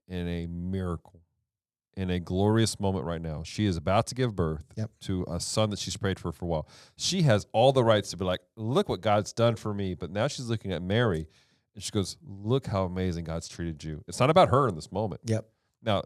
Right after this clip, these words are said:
Speaker 1: there is the understanding that she's going, <laughs> "This is the Lord God. This is the Messiah that's inside of you." There's the aspect, but there is an aspect of go-, her, her own humble heart going,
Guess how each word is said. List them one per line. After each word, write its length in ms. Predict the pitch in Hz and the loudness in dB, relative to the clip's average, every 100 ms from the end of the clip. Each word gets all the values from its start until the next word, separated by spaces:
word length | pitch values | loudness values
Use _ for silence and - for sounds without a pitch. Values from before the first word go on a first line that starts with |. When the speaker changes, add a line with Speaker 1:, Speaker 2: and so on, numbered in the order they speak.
| - | 0
Speaker 1:
there 220 | 104 120 | 6 6
is 100 | 104 | 6
the 140 | 107 | 4
understanding 380 | 104 - 101 92 | 4 2 0 0
that 120 | - | -4
she's 160 | - 101 | -6 0
going, 300 | 110 175 123 | 4 4 4
<laughs> 40 | |
"This 160 | 147 - | 2 2
is 140 | 175 - | 2 2
the 120 | 139 | 4
Lord 440 | 110 104 117 107 | 4 4 4 4
God. 320 | 107 104 85 - - - | 6 6 6 0 -14 -4
This 120 | 131 | 0
is 80 | 117 | 2
the 80 | 113 | 2
Messiah 360 | 104 - 117 | 2 6 6
that's 160 | 104 - | 6 0
inside 280 | 92 104 98 | 0 0 0
of 60 | |
you." 60 | 90 | 0
There's 160 | 117 | -2
the 80 | 107 | 4
aspect, 340 | 107 139 - - | 4 4 0 -4
but 80 | |
there 140 | 98 147 | -2 -2
is 100 | 202 | 0
an 80 | 127 | -2
aspect 300 | 120 117 107 | -2 -4 -4
of 60 | |
go-, 120 | 104 | -4
her, 240 | 92 113 104 - _ _ _ | 0 2 2 -2 _ _ _
her 120 | 135 | 4
own 120 | 151 180 | 4 4
humble 200 | 131 90 | 2 2
heart 220 | 90 - | 2 2
going, 240 | 92 90 | 0 -2